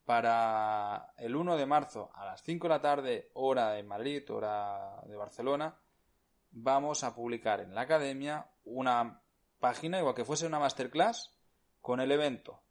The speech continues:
tanto de Madrid como de Barcelona, ¿vale? Y ahí tendréis un botón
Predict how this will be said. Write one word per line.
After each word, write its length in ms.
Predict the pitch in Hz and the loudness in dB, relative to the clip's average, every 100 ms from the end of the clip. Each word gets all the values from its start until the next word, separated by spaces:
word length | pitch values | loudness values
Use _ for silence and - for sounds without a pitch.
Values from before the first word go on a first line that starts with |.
| _ _ | _ _
tanto 340 | - 113 110 113 | -4 -4 -2 -6
de 80 | 110 | -2
Madrid 340 | 120 170 220 | 0 0 0
como 180 | 165 147 | -2 0
de 60 | |
Barcelona, 400 | 135 - 110 98 | 0 0 -6 -4
¿vale? 300 | 98 156 196 _ _ _ _ - | -2 -2 -4 _ _ _ _ -4
Y 140 | 127 | 0
ahí 200 | 139 165 | 2 2
tendréis 400 | 165 151 160 151 | -2 0 0 -2
un 140 | 147 | -4
botón 380 | 139 139 127 143 | -2 2 2 0